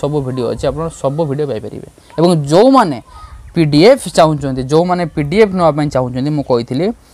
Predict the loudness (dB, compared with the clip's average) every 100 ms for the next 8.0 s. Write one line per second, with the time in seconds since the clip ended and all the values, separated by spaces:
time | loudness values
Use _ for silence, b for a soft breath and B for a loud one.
0 | b -8 -6 2 2 2 0 2 2 2
1 | 0 2 -2 0 2 2 0 -2 0 2
2 | 2 2 0 -4 -8 -10 B B 2 4
3 | 4 2 0 -2 -2 -4 -4 -2 -2 -4
4 | -8 -12 -14 -16 _ b b -4 -4 2
5 | 4 4 4 4 6 6 4 2 -2 -4
6 | 0 0 2 0 0 0 0 -4 -4 -4
7 | -2 -4 -4 _ b b b 4 6